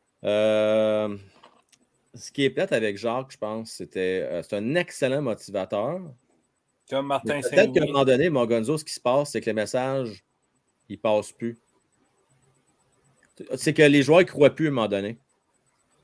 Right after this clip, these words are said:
Speaker 2: Mais c'est parce que, euh, comme les joueurs, là, ils écoutent, ils écoutent, euh, Martin Saint-Louis, tu sais, c'est un ancien top de la renommée.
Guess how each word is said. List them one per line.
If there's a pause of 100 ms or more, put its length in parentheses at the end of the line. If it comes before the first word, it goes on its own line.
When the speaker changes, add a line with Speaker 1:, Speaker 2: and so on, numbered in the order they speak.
(120)
Speaker 2:
Mais
c'est
parce
que,
euh, (760)
comme
les
joueurs,
là,
ils
écoutent, (460)
ils
écoutent,
euh,
Martin
Saint-Louis,
tu
sais,
c'est
un
ancien
top
de
la
renommée.